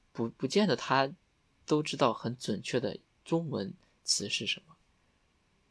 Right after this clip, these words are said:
对，你，你，你慢慢的变成这样一个效果就，就渐入佳境了啊，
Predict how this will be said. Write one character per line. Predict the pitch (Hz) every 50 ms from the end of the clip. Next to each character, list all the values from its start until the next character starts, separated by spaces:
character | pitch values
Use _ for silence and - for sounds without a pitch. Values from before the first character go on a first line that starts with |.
| _ _ _ _ _ _ _ _ _ _ _
对， | - 202 190 185 - - _ _ -
你， | - 139 127 120 -
你， | - 113 123 117 - -
你 | 131 131
慢 | 127 147 180 190
慢 | 170 165 156
的 | 160
变 | 160 - 170 151
成 | 147 139
这 | - -
样 | 202 170 127
一 | 113
个 | 110
效 | - - 139 120 110
果 | - 113 107
就， | - 110 110 110 - _ _ _ _ _ _ _ _ _ -
就 | - 120 113 110 107 110 101 - _ _ _ _ _ _ _ -
渐 | - 180 165 131
入 | 110 113 117 110 117
佳 | - 131 123 135
境 | 135 - 143 113
了 | -
啊， | - - 107 101 - -